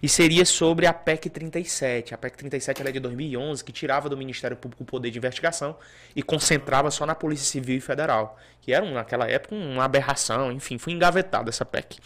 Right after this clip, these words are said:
Mas aí a galera dizia, "Isso pode cair, isso pode cair", e eu lia, eu lia artigos sobre isso, eu lia textos, enfim, não tinha, não existiam livros disso à época, mas existiam textos em blogs, enfim, eu lia e conseguia,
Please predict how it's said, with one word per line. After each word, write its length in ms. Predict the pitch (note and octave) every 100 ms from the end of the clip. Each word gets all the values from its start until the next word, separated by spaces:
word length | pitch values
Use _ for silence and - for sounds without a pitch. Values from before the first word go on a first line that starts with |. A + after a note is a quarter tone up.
| - - - - -
Mas 240 | C3 D3+ D#3+
aí 160 | E3
a 60 | F#3
galera 240 | F3 E3
dizia, 240 | D3+ C3+ F3
"Isso 140 | -
pode 220 | E3 D#3+
cair, 200 | - C#3+
isso 120 | E3
pode 220 | - D#3 -
cair", 440 | C3 C3+ E3+ F#3+
e 140 | F3 F#3+
eu 200 | A3 C#4+
lia, 380 | C4+ A3 A#3+ C#4+ -
eu 140 | F3
lia 260 | F3+ E3+ D3+
artigos 580 | A#2+ - - E3 C3 -
sobre 220 | C3 D3
isso, 300 | F3 F3+ -
eu 60 |
lia 140 | B2 D#3+
textos, 440 | D#3+ D3+ E3 A2+
enfim, 400 | A#2 A2+ E3 C#3
não 120 | A2+
tinha, 220 | A#2 C#3+ C3+ - - -
não 60 |
existiam 360 | C#3+ D#3 G3+ A#3
livros 500 | E3 G3+ F3 C3 A#2+
disso 240 | B2 C3 A#2+
à 100 | A#2
época, 360 | C3 - B2+ - - -
mas 140 | C3+
existiam 280 | D#3+ - G#4
textos 520 | - F3 A3+ - A#2+
em 80 | B2 C3+
blogs, 480 | B2+ C3 F#3+ C#3 A#2
enfim, 480 | F3+ C#3 B2 F3
eu 100 | C#3+ F3+
lia 400 | F3 D#3 E3+ B2
e 180 | B2 A#2+
conseguia, 720 | - C3+ - C3 B2+ C3 D#3+